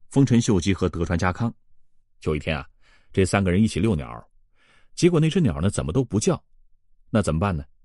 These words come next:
织田信长说啊，“不叫就把他杀了，看他叫不叫。”丰臣秀吉说呢，“不用杀，叫就给点奖励，不叫就给点惩罚，这样肯定会叫的。”最后呢，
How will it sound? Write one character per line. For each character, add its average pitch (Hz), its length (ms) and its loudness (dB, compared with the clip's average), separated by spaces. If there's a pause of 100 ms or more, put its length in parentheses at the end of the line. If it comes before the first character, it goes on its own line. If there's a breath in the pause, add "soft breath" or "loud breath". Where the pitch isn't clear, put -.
(240)
织 123 120 4
田 101 140 2
信 101 140 0
长 82 160 -2
说 78 160 -2
啊 64 140 -8 (600)
，“不 131 140 4
叫 95 260 2
就 95 100 0
把 78 120 -4
他 82 100 -6
杀 165 260 -2
了， - 120 -8 (440)
看 92 200 0
他 82 100 -2
叫 80 160 0
不 71 60 -6
叫。” 71 180 -10 (1160)
丰 175 160 4
臣 170 120 6
秀 147 160 4
吉 117 140 4
说 120 180 2
呢 87 180 2 (680)
，“不 90 80 -2
用 87 140 0
杀， - 220 -14 (460)
叫 139 300 4
就 104 100 2
给 113 100 2
点 165 140 2
奖 65 240 -6
励， 95 160 -6 (360)
不 135 120 4
叫 147 180 4
就 104 100 0
给 123 120 2
点 120 120 4
惩 123 220 -2
罚， - 220 -10 (320)
这 104 120 2
样 69 220 -2 (100)
肯 82 140 -6
定 117 140 4
会 92 120 0
叫 67 200 -6
的。” - 100 -20 (880)
最 98 140 0
后 87 120 0
呢， 76 100 -2